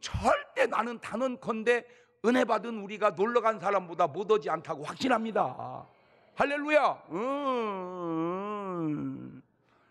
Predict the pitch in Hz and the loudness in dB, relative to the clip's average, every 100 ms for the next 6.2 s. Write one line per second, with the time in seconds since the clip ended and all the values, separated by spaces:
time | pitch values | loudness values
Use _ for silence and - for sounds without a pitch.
0 | _ _ _ _ 269 370 339 311 240 226 | _ _ _ _ 4 4 2 -6 0 -2
1 | 277 277 214 254 302 269 240 180 247 349 | -2 -8 -12 -6 2 2 2 -4 -6 4
2 | 403 370 339 - 277 226 233 220 220 208 | 6 6 4 2 -2 0 2 2 0 0
3 | 220 202 196 175 190 175 156 135 175 180 | 0 2 0 -2 -2 -2 -6 -4 -2 -2
4 | 196 - _ _ _ _ _ - 226 262 | -6 -12 _ _ _ _ _ 2 2 2
5 | 247 220 220 190 233 240 220 - 196 220 | -2 2 2 0 -6 0 0 0 -2 2
6 | 285 | 2